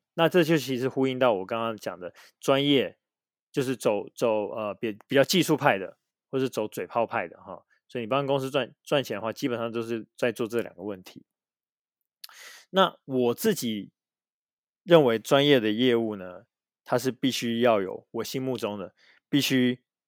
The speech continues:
非常懂产品，你才能当下解决问题哈。举例来讲，有一些业务，他会带着工程师一起去跑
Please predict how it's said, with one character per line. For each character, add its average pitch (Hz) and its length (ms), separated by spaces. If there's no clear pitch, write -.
非 147 160
常 120 180
懂 95 160
产 95 240
品， 92 200
你 120 100
才 127 160
能 131 120
当 139 220
下 120 360
解 113 140
决 107 140
问 113 260
题 92 220
哈。 123 200
举 139 120
例 175 140
来 151 160
讲， 120 200
有 139 220
一 156 40
些 190 200
业 185 200
务， 143 340
他 151 160
会 165 100
带 156 200
着 107 380
工 156 140
程 131 180
师 113 360
一 180 140
起 - 160
去 139 140
跑 - 400